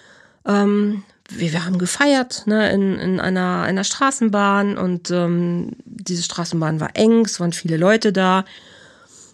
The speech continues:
und, ähm, es wurde getrunken, es wurde gegessen, wie das auf so einer Hochzeitsfeier so üblich ist. Und ich hatte am Anfang, ich hab das gar nicht so wirklich gerafft, es war der Vater der Braut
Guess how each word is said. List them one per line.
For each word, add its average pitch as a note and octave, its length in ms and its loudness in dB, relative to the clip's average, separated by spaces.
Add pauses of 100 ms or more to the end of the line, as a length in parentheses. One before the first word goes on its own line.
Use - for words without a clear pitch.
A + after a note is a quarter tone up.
(160)
und, F3+ 360 2
ähm, D#3+ 480 0
es - 140 -8
wurde D3+ 180 -6
getrunken, B3+ 480 0
es G#3 120 0
wurde E3+ 180 0
gegessen, F#3+ 480 0
wie F3+ 60 2
das F3 160 0
auf F3 120 -2
so F3 100 -2
einer E3 140 0
Hochzeitsfeier F3 680 0
so E3+ 100 -4
üblich A3 440 -4
ist. - 240 -6 (840)
Und G3+ 220 4
ich - 200 -4
hatte B3 180 -2
am A3 120 0
Anfang, A3+ 440 2
ich - 120 -6
hab - 100 -8
das - 160 0
gar E3+ 180 -2
nicht F#3+ 140 0
so F3 160 0
wirklich F#3 360 -2
gerafft, B3 460 0
es - 140 -6
war F3+ 100 0
der F3 160 2
Vater F3+ 420 -2
der E3+ 120 0
Braut F#3 600 -4